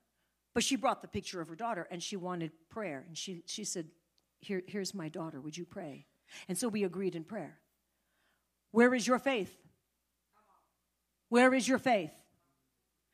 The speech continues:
Is there somebody in your life that needs to be touched, healed, delivered, and set free? Saved? Where is your article of clothing?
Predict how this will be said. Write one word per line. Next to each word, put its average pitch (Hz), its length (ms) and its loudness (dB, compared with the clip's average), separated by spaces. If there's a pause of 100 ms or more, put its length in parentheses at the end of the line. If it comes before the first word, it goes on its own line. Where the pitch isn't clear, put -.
(120)
Is 262 160 6
there 285 80 2
somebody 349 640 6
in 311 80 4
your 311 160 8
life 311 320 0
that 233 160 2
needs 247 360 -4
to - 100 -6
be 233 120 -6
touched, - 640 -6
healed, 240 480 -2 (100)
delivered, 214 540 2 (120)
and 165 140 -12
set 180 220 -4
free? 185 320 -4 (540)
Saved? 285 680 2 (1300)
Where 269 280 8
is 269 140 4
your 262 140 4
article 240 440 4
of 196 120 -2
clothing? 196 460 0